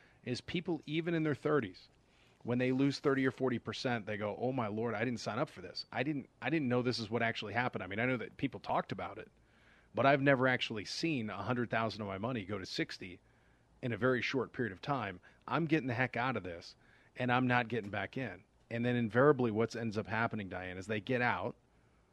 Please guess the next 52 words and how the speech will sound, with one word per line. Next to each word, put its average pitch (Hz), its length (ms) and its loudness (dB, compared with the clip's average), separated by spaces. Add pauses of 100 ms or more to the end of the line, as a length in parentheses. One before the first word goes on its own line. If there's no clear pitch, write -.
(720)
and 120 140 2
then 127 120 4
when 120 140 4
it - 80 -6
climbs 127 380 0
back 120 280 2
up, 127 200 2
they 110 120 -2
go, 107 200 0
"I 110 180 0
was 113 160 0
an 107 80 -4
idiot. 110 420 0
I 110 140 -4
missed 113 240 -4
the 107 60 -10
boat. 104 400 -2
I 110 120 -2
can't - 380 -8
keep - 220 -10
doing 123 240 0
this. 98 200 -6
I 120 60 0
need 131 160 0
to 113 100 -2
invest 104 300 -2
it 104 80 -10
again." 101 400 -4 (280)
They 120 100 2
invest 127 280 4
it 131 60 0
again, 123 260 0
and 120 120 2
they 113 80 0
get 104 200 -4
double 123 300 6
whammied, 90 460 -6
and 110 100 -4
they 104 80 -2
get 110 220 -2
caught 117 260 2
right 117 140 0
in 98 60 -10
the 107 60 -4
next 110 280 -2
drop 87 260 -8
'cause - 140 -14
they 95 100 -8
buy 90 220 -10
at 85 100 -16
the - 60 -16
peak. - 360 -12